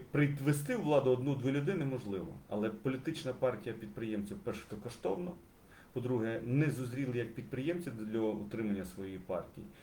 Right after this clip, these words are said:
І я не знаю випадків присутності такої партії підприємців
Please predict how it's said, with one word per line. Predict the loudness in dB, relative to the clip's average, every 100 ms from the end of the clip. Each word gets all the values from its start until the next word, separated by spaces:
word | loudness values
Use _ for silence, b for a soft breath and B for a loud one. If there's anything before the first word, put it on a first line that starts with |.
| B
І | 0
я | 4
не | 4 2
знаю | 2 2 2
випадків | 0 0 -2 -4 -8 -8
присутності | -6 -6 -6 -8 -8 -8
такої | -8 -4 -2 -2 -2 -12 -12 2
партії | 2 2 -4
підприємців | -6 -10 -6 -2 0 0 -2